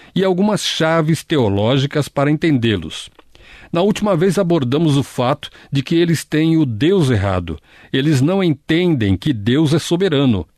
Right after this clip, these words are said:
Não entendem que Deus é capaz de agir de maneira independente do homem.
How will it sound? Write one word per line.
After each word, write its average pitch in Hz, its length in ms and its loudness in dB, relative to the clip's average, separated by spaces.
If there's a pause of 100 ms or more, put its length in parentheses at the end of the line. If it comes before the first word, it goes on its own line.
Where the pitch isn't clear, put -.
Não 208 280 0
entendem 120 640 0
que 151 120 -4
Deus 123 360 0
é - 40 -2
capaz 139 540 -2
de 123 140 -2
agir 104 500 0
de 101 160 -4
maneira 151 460 2
independente 151 840 0
do 156 180 0
homem. 117 400 0